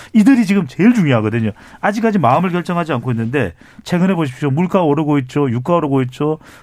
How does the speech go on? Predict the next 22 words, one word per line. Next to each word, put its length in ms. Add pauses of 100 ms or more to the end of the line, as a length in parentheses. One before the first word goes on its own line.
러시아가 400
우크라이나 420
침공했죠. 800 (420)
애들 260
학교 340
등교 340
자유롭게 400
하기 100
쉽지 280
않죠. 300 (300)
자, 360 (480)
꼬이고 460
꼬여있는 640
지금 200
일상생활 540
속에서 640 (560)
지도자까지 680
꼬이면 300
안 120
되거든요. 580 (240)
그래서 340
저는 360